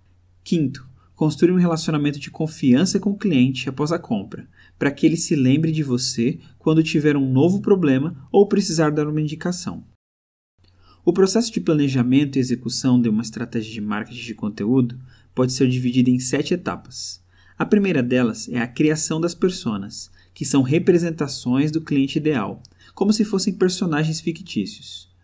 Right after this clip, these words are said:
O ideal é que uma empresa comece criando de duas a três personas diferentes e imagine necessidades e possíveis soluções para cada uma. É importante coletar alguns dados sobre a persona,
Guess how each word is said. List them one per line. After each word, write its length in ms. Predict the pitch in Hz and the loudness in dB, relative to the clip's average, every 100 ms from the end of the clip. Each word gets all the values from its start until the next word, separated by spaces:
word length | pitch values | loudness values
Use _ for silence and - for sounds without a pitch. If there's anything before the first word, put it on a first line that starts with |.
| - - _ | -20 -20 _
O 80 | 180 | 2
ideal 580 | 185 160 123 139 131 - - - | 4 4 4 0 -2 -10 -20 -6
é 80 | 139 | -6
que 180 | 135 | -2
uma 140 | 156 147 | -2 -2
empresa 460 | 135 131 127 127 | -2 2 4 4
comece 500 | 127 - 120 117 123 | 0 -4 -2 0 -2
criando 480 | - - 120 113 107 | -8 -2 0 0 -2
de 140 | 104 110 | -6 -10
duas 440 | 120 135 180 196 | -2 4 4 4
a 60 | 190 | 0
três 300 | - 175 175 | 2 0 2
personas 440 | 175 170 160 147 | 0 0 -2 -4
diferentes 800 | 143 - 165 120 104 - - - _ _ - - | -4 -4 -2 -2 -4 -10 -10 -12 _ _ -20 -4
e 80 | 156 | 0
imagine 420 | 160 156 170 180 | 2 2 2 0
necessidades 960 | 175 160 - - 120 110 127 165 - - - - | 0 -4 -8 -8 -4 -2 0 -2 -6 -10 -14 -4
e 80 | 185 | -2
possíveis 520 | 180 175 196 180 185 | 0 0 2 2 2
soluções 520 | - 185 175 156 139 | 2 2 0 -2 -4
para 140 | 156 | -4
cada 300 | 147 151 147 | -2 -2 -2
uma. 340 | 160 104 92 - _ _ _ _ _ _ _ | -2 -2 -6 -12 _ _ _ _ _ _ _
É 60 | 190 | 0
importante 600 | 208 185 175 180 139 - | 2 2 2 0 0 -2
coletar 360 | - 143 143 147 | 0 0 0 0
alguns 360 | 143 147 180 | 0 2 0
dados 500 | 135 120 135 143 131 | 2 2 2 0 -2
sobre 240 | - 135 127 | -2 0 0
a 40 | |
persona, 600 | 127 151 - 120 107 101 | 0 -4 -2 -2 -2 -6